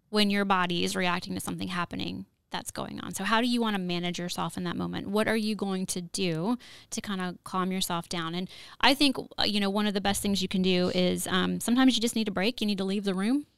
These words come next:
manage your emotions, go in the other room, go outside. I mean, tell, I'll tell you what, like, in the cold, I mean, it's cold today. That's the quickest way that I can kinda rein myself in, is I go outside and experience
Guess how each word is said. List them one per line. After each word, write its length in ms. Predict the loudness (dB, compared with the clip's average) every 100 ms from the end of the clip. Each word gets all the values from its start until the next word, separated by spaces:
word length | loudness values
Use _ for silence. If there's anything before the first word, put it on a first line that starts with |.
| -8
manage 360 | -2 0 0
your 100 | 0
emotions, 480 | 2 0 2 2 2
go 180 | 2 2
in 80 | 2
the 80 | 0
other 160 | -2
room, 300 | 0 0 0 -4 _ _ -2
go 100 | 0
outside. 680 | 2 0 0 2 2 2 0 -12 -16 -6 0
I 60 |
mean, 160 | 2 2
tell, 240 | 2 2 2
I'll 80 | 2
tell 120 | 2
you 120 | 4
what, 180 | 4 4
like, 220 | 0 -4 -12 _ _ _
in 100 | -6 -4
the 60 |
cold, 280 | -2 0 -2
I 40 |
mean, 80 | -4
it's 80 | -6
cold 220 | -2 -2
today. 380 | 0 2 2 2 -4 -20 0
That's 200 | 2 4
the 80 | 2
quickest 460 | 2 2 4 2 2
way 140 | 0
that 140 | 2 2
I 80 |
can 200 | 2 0
kinda 240 | 0 -2 0
rein 200 | 0 0
myself 400 | -2 -2 -2 -2
in, 100 | -2
is 160 | -2
I 80 | -2
go 140 | 0 0
outside 260 | 0 0 -2
and 100 | -4
experience 960 | -6 -6 -4 -2 0 0 0 -2 -4 -6